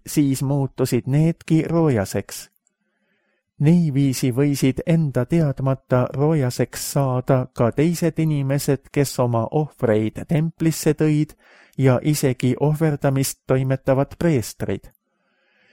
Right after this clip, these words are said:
Nii võis rituaalne ebapuhtus levida üsna kaugele ja tuua kaasa üsna suuri probleeme ja see polnud kaugeltki tühine asi. Sellepärast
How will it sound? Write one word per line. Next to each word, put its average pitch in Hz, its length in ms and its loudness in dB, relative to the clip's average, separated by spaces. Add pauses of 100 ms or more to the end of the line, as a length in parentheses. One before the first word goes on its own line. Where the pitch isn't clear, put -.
(220)
Nii 160 340 4
võis 131 320 0
rituaalne 131 880 0
ebapuhtus 135 840 -2
levida 139 640 0
üsna 143 360 0
kaugele 147 800 0
ja 131 200 2
tuua 120 460 0
kaasa 123 560 0 (100)
üsna 127 320 2
suuri 117 440 0
probleeme 160 760 2 (460)
ja 135 180 4
see 147 300 0
polnud 120 440 -2
kaugeltki 139 680 0
tühine 120 440 0
asi. 107 360 -2 (1040)
Sellepärast 139 800 2